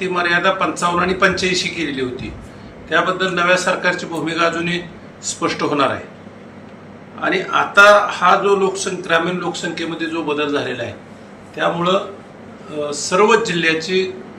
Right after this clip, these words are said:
गट आणि गणांची संख्या नव्यानं निश्चित करायची आहे. मी निवडणूक आयुक्तांना त्या पद्धतीचं निवेदन, अ, पाठवलेलं आहे. निवडणुकी मागणी केलेली आहे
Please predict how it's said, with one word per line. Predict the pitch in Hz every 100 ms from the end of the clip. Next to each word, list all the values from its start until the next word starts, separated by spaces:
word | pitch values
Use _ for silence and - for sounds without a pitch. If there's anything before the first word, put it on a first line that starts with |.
| - 151
गट | 165 170
आणि | 170 175
गणांची | 160 151 156 170 165
संख्या | 160 139 - 156 160 - - - - -
नव्यानं | 143 170 185 175
निश्चित | - 165 -
करायची | 147 131 127
आहे. | 117 - - - - - - 147
मी | 160 170 170 165 165 - - - -
निवडणूक | 143 151 165 160
आयुक्तांना | 147 143 143 - 147 156
त्या | 151
पद्धतीचं | 143 131 147 143 143 151 147
निवेदन, | 135 147 143 - - - - - - - 139
अ, | 135
पाठवलेलं | 139 139 151 147 143 143 147
आहे. | 151
निवडणुकी | 143 139 139 143 147 147
मागणी | 143 131 139
केलेली | 139 139 127 127
आहे | 117